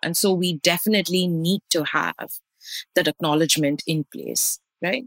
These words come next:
It is precisely because of caste that we don't have enough of us in these so-called modern workplaces. And for the few of us who are present,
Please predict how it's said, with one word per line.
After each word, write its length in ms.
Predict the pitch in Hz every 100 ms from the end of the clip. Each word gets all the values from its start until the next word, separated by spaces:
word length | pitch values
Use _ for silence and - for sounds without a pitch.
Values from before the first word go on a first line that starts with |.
| - - - -
It 140 | 185
is 160 | 208 -
precisely 920 | - 202 - 208 190 247 - 240 247
because 500 | 185 156 - 156 156
of 120 | 160 -
caste 580 | 151 135 147 254 - - - _
that 160 | - 175
we 160 | 165 175
don't 360 | 151 185 214
have 220 | - 180 151
enough 380 | 180 165 156 -
of 100 | 156 -
us 400 | 156 175 - - _
in 160 | 160
these 180 | 143 143
so-called 580 | - - 175 - 156 151
modern 400 | 143 139 139 139
workplaces. 840 | 139 127 - 127 123 220 285 - - _ _ _ _ _ _ - _ _
And 360 | 185 180 175 165 _ _ _ _ _
for 320 | - - 196
the 120 | 185 180
few 300 | - 247 269
of 160 | 208
us 220 | 185 185
who 160 | - 165
are 200 | 160 214 -
present, 640 | 147 139 269 240 330 -